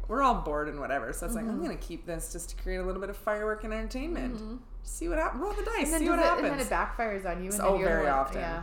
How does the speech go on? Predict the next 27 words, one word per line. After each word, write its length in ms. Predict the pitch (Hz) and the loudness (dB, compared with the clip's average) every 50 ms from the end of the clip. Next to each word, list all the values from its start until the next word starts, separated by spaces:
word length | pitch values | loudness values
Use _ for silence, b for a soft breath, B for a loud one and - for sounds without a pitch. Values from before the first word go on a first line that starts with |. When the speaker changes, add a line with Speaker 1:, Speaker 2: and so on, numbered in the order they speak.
| 165 - | -6 -6
Speaker 1:
Very 300 | 170 165 170 151 131 117 | -4 0 0 0 2 0
often. 400 | 107 - - - - - - - - | 0 -2 -2 -4 -4 -6 -8 -8 -6
Speaker 2:
Often 400 | - 196 202 - - - - 180 | -4 -4 -6 -6 -6 -6 -6 -4
with 180 | 175 160 156 - | -4 -6 -6 -8
me, 160 | - - 156 165 | -10 -10 -10 -10
too. 100 | - 95 98 - | -10 -8 -4 -2
Speaker 1:
Hundred 200 | 208 214 196 160 | 0 0 0 0
percent. 380 | 160 151 - - 101 87 87 - - B B B B B | -2 -4 -6 -6 -6 -6 -6 -6 -8 B B B B B
But 100 | - 277 277 | 8 10 10
you 60 | 277 | 10
Speaker 2:
Yeah. 60 | 277 | 10
Speaker 1:
know 80 | 294 285 | 12 12
what, 200 | 269 254 262 - | 12 12 12 10
though? 320 | 311 311 330 359 - - - - - | 10 10 10 10 8 6 0 -2 -2
Again, 420 | 175 175 185 175 160 151 156 160 165 156 | -2 0 0 0 0 0 -2 -4 -6 -2
difference 300 | 151 156 151 156 156 147 | -2 -2 -2 -2 -4 -4
between 420 | - 160 - - 165 160 165 160 | -6 -8 -8 -6 -4 -4 -2 -2
me 160 | 151 156 160 165 | -2 -2 -4 -4
and 120 | 160 160 | -4 -2
most 220 | 160 151 151 - | -4 -4 -4 -4
of 60 | - 151 | -4 -6
the 60 | 156 | -4
men 200 | 151 147 139 143 | -4 -4 -2 -2
I've 200 | 151 165 170 165 | -2 -2 -2 0
dated. 400 | 175 170 175 196 220 247 269 277 - - | 0 0 0 0 0 0 -2 -4 -8 -8
Speaker 2:
Yeah. 160 | 214 202 196 - - - | -8 -8 -10 -10 -4 4
Speaker 1:
I 540 | - 196 214 220 196 151 127 117 135 160 170 | 10 12 12 12 12 12 10 6 2 0 -4